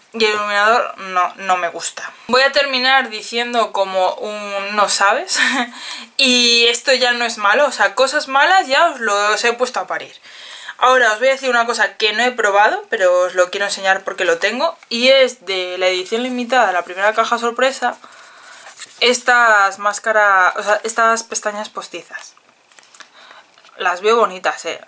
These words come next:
Estas deben ser, de todas formas, a mí me deben hacer un lookazo porque todo esto tapa ya mi cara, o sea, es que son, eh, bastante heavies.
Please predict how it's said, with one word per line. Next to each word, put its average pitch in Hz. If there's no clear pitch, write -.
Estas 202
deben 196
ser, 202
de 185
todas 185
formas, 190
a 196
mí 185
me 190
deben 190
hacer 190
un 185
lookazo 180
porque 180
todo 185
esto 185
tapa 185
ya 175
mi 165
cara, -
o -
sea, 175
es -
que 180
son, 180
eh, 165
bastante 175
heavies. 190